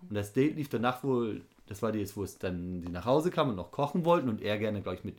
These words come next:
ihr alleine kochen wollte und die anderen waren da, da und sie haben sie gefragt, ob die sie kurz zum Supermarkt fahren.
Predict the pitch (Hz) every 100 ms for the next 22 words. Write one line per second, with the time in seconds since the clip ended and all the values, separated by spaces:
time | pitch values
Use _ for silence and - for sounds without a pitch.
0 | _ - 95 98 123 147 143 131 127 127
1 | 127 127 95 87 110 131 120 117 110 110
2 | 110 104 95 92 87 - - 98 92 -
3 | 98 85 90 87 92 - 90 90 113 143
4 | 127 123 - 120 117